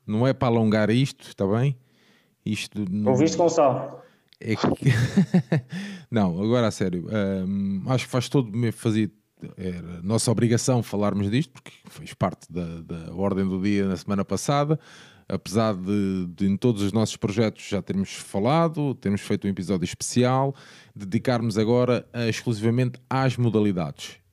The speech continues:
Speaker 1: Eu tenho aqui dois tópicos. Eh, e que podemos desenvolver a partir daí.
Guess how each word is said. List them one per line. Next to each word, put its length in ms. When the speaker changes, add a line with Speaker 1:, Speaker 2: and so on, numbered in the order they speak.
Speaker 1:
Eu 120
tenho 200
aqui 320
dois 520
tópicos. 640
Eh, 540
e 60
que 80
podemos 360
desenvolver 540
a 40
partir 260
daí. 260